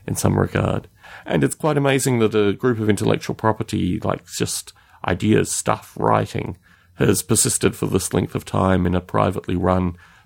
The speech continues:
publicly owned, actually, company. Games Workshop is an anomaly in the world,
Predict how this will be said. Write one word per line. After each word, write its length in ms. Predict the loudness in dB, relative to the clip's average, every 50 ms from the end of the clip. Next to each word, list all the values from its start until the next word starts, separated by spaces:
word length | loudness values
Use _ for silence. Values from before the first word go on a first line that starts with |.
| -10 _
publicly 440 | -4 -2 -2 -2 -4 -2 -2 0 2
owned, 460 | 2 2 2 0 -2 -4 -8 -10 -8
actually, 440 | -8 -8 -8 -8 -10 -10 -10 -10 -10
company. 500 | -4 -4 -4 -4 -4 -6 -6 -6 -6 -8 -12 _ _ _ _ -20 _ -2
Games 260 | 2 2 2 2 2
Workshop 540 | 0 0 0 0 0 0 0 0 -2 _ -20 -20 -20 -10 -6
is 160 | -4 -2 0
an 100 | 0 2
anomaly 520 | 4 4 4 4 4 2 0 0 -2 -4 -10 _ _ _ _ _ -4
in 100 | -2 0
the 80 | 0
world, 340 | 2 2 0 0 -2 -4